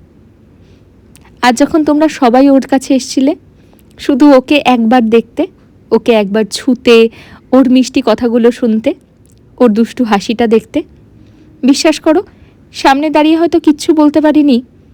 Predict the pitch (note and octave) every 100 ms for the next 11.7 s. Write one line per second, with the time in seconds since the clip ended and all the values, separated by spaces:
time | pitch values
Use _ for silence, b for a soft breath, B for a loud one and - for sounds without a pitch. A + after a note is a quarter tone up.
0 | _ _ _ - B3 C4+ B3+ A#3+ C4 C#4
1 | D4 D4 D4 D4 B3+ B3 C#4+ D4+ D4+ C#4
2 | B3 C4 C#4 C#4+ C#4+ D4 C#4 A3 - b
3 | b b - - C4 B3 B3+ G#3+ G3+ A#3
4 | G#3+ G#3+ G#3 G3 F3+ F3 F3+ F3+ - -
5 | _ _ _ b b b b b b b
6 | b D4 D#4 D#4+ E4+ E4 D4 D4 D#4+ D4+
7 | C4+ B3+ B3+ C#4 C4 B3 A#3 C#4 C4+ A3
8 | B3+ - A#3 B3+ A#3+ B3+ C4 C4 B3+ A#3+
9 | A3+ A3 A#3+ A#3+ B3 A3+ G#3+ - D4+ -
10 | _ b b b - A#3+ A#3+ A3 A3+ A#3
11 | A#3+ A#3 B3+ B3 A#3 - C#4+